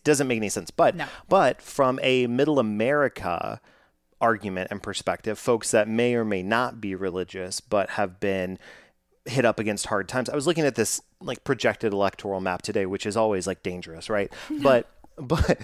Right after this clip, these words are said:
Speaker 1: I was looking at how they had it mapped, and, like, I, I'm doing, like, a, like, a, like, a opposite of a bell curve, um, with
Speaker 2: Sure.
Speaker 1: my hands right now. And that whole, like, middle swath of America was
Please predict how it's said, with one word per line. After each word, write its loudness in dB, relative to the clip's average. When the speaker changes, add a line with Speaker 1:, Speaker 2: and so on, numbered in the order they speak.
Speaker 1:
I 2
was 2
looking 4
at 2
how 6
they 8
had 4
it 2
mapped, 2
and, 0
like, 2
I, 4
I'm 2
doing, 0
like, 4
a, 6
like, 0
a, 2
like, 0
a 2
opposite 4
of -2
a 0
bell 2
curve, -4
um, 4
with -2
Speaker 2:
Sure. -10
Speaker 1:
my 0
hands 0
right 2
now. 0
And 0
that 4
whole, 4
like, 2
middle 4
swath -2
of -2
America 0
was -6